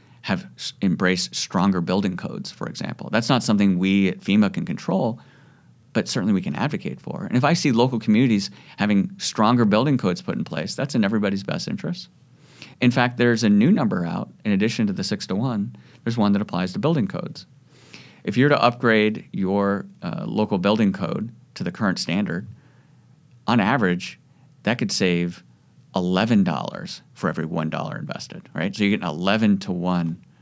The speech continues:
return on investment for building codes. Big deal.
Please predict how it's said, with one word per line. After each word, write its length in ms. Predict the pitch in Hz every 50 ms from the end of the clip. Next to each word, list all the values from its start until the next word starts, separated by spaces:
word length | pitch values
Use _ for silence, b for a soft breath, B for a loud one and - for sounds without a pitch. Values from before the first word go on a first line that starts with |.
| b b b b b -
return 460 | - 92 90 90 - - 87 85 85
on 140 | 80 80 80
investment 600 | 76 - - 92 90 - - 80 - - - - b b b b b b b
for 120 | - 87 78
building 340 | - - - - - -
codes. 420 | - - - - - - - - - - _ _ _ _
Big 160 | - 95 95 -
deal. 320 | - 82 78 - - -